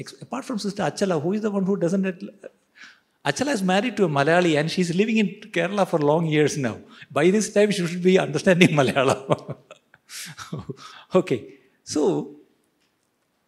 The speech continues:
there is a difference between tithing and giving. So today, my, I'm, my, I'm teaching on giving. I'm not teaching on tithing. Don't get me wrong.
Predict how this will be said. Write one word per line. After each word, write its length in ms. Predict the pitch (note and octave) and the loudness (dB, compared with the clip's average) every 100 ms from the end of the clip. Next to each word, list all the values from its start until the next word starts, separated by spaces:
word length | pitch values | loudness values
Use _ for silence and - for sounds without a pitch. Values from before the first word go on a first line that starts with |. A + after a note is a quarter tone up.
| _ _ _ _ _ _ _ _ _ _ _ _ _ _ _ | _ _ _ _ _ _ _ _ _ _ _ _ _ _ _
there 260 | A2 A#3 | -2 0
is 140 | A#3+ G3+ | 2 0
a 40 | |
difference 420 | C3+ C3+ C#3 A#2+ | -2 -4 -4 -8
between 600 | - A#2+ B2+ B2+ B2 G#2 - _ _ _ | -8 -10 -6 -6 -6 -14 -20 _ _ _
tithing 500 | - C3 C3 C#3+ D3 | -12 -10 -8 -8 -8
and 300 | B2+ B2 D#3 - _ _ _ - F#2 | -6 -6 -8 -14 _ _ _ -20 -6
giving. 520 | G#2+ G2+ G#2 - - - _ - | -2 -2 -4 -6 -20 -20 _ -4
So 160 | F3+ | -2
today, 340 | D#3+ F#3+ A3 G#3+ | 0 0 2 2
my, 300 | E3 E3+ F3 | 0 -2 0
I'm, 240 | F3 F3+ - | 0 0 -4
my, 260 | D3 D#3+ F3 | -6 -4 -4
I'm 260 | D3+ F3+ F#3 | -4 -4 -4
teaching 500 | - D#3+ - E3+ F3 - | -6 -6 -4 -6 -6 -12
on 460 | G3+ C3+ C3 G#2 G2 | -10 -6 -4 -6 -4
giving. 540 | B2 B2+ A#2+ - - _ _ | 0 2 0 -4 -20 _ _
I'm 140 | C3+ | -8
not 200 | D3+ D3+ | -6 -6
teaching 280 | C3 C3 C3 | -8 -10 -12
on 160 | A#2+ G#2 | -12 -10
tithing. 480 | A2+ A2 - F#2+ F#2 | -6 -6 -6 -12 -6
Don't 180 | A2 G3+ | -2 2
get 180 | F3+ D3 | 0 0
me 140 | D3+ | -2
wrong. 360 | A2 A#2 G#2 | 0 -2 -6